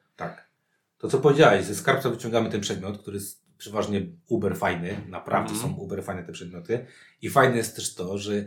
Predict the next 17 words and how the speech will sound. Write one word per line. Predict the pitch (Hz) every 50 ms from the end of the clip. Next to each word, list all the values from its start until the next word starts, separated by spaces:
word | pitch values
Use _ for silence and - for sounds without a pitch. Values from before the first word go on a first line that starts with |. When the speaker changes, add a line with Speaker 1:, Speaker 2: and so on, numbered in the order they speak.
| - _ -
Speaker 1:
im | 107 110
lepszy | 117 117 113 - 113 104
przedmiot | - 110 101 110 104 101
weźmiesz, | 98 90 87 98 113 110 -
tym | - 107
więcej | 110 101 - 110 101
brzdęków | 95 104 104 101 101 -
wrzucasz | 101 98 107 98 -
Speaker 2:
Tak. | 120 101
Speaker 1:
na | 92
dzień | 101 104
dobry | 101 101 90 95 95 92
do, | 92 98 95 92 95 95 92 - - - - _ _ -
e, | 104 98 98 95 95 95 95 92 92 95 92
do, | 90 101 98 98 95 95 98 98 101 98
do | 101 98 95
worka | 101 98 87 - - 104 104 123 127 127